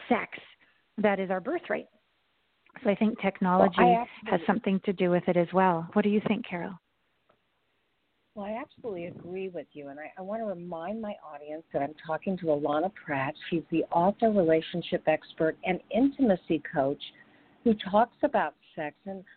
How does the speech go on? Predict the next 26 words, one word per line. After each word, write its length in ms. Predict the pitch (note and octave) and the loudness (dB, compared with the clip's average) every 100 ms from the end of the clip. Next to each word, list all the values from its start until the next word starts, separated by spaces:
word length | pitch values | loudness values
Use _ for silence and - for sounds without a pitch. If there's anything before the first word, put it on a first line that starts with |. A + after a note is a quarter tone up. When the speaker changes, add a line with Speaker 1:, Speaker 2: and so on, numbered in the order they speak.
| _ - | _ -8
Speaker 2:
Alana, 420 | A#3 A3+ A3+ A#3+ | -4 -4 -4 -4
you 80 | A#3 | -2
know, 180 | G#3+ G#3+ - _ - | -2 -2 -4 _ -6
many 460 | G#3 A#3 C4+ C#4 | -4 0 2 2
of 100 | A3 | 0
my 160 | F3+ D#3+ | -2 -6
listeners 640 | D3+ C3+ - - A#2+ A2 - - - _ _ - | -4 -10 -12 -14 -14 -14 -18 -18 -20 _ _ -8
have 280 | F3 D#3+ D#3 - - F3 | 0 0 0 -10 -10 -2
been 260 | F#3 F3 F3 | 2 4 4
ravaged 680 | F3+ F#3 F#3+ F#3+ D#3+ - - | 4 4 2 -2 -6 -10 -8
by 180 | D#3 D3+ - | -6 -6 -6
sex 160 | C#3+ C3 - | -6 -6 -8
addiction. 520 | C#3 C3 - - C#3+ | -10 -10 -10 -6 -4
You 120 | D3+ | -2
know, 320 | D#3 D#3 D#3+ E3 D#3+ | -2 0 0 -2 -4
the 180 | E3 E3 | -4 0
internet 560 | G3+ G#3 F#3 E3 E3 E3 - | 2 4 4 4 2 -4 -2
has 320 | G#3 G3+ F#3+ | 4 4 2
Speaker 1:
Hmm. 140 | F#3 - | -2 -4
Speaker 2:
brought 260 | E3+ F3+ | 0 2
about 500 | F#3 F3+ D#3+ D3+ C#3 - - _ _ - - | 0 0 -2 -2 -6 -12 -20 _ _ -14 2
so 160 | G#3 A3 | 4 4
many 260 | A#3+ A#3+ | 0 -4
opportunities 1000 | G3 F#3+ F#3+ F#3 - G#3 F#3+ D#3+ D3+ C#3+ C#3 - - | -6 -10 -12 -14 -8 -6 -4 -6 -6 -6 -10 -16 -4
to 180 | F#3 E3 - | -4 -4 -2
disconnect, 800 | F#3 A3 - - D#3+ C3+ C3+ | -2 -2 -6 -4 -2 -2 -4